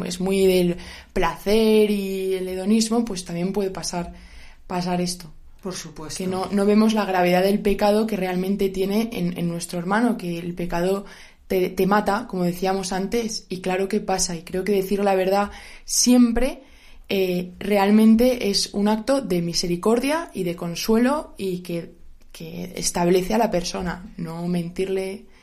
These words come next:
Speaker 1: y quitarle peso.
Speaker 2: Y no pasa nada porque era su hermanastra, ahora que se lo hagan a su hija. Claro,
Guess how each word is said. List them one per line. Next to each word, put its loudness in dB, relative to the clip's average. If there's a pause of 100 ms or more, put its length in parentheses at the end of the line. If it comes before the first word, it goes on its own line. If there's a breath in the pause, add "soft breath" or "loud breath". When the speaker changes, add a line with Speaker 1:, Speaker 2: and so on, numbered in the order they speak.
(200 soft breath)
Speaker 1:
y -16
quitarle -8
peso. -12 (340)
Speaker 2:
Y 4
no 4
pasa 0
nada 2
porque 0
era -4
su -4
hermanastra, -4
ahora 0
que -10
se -8
lo -8
hagan -6
a -8
su -2
hija. -4 (340)
Claro, -10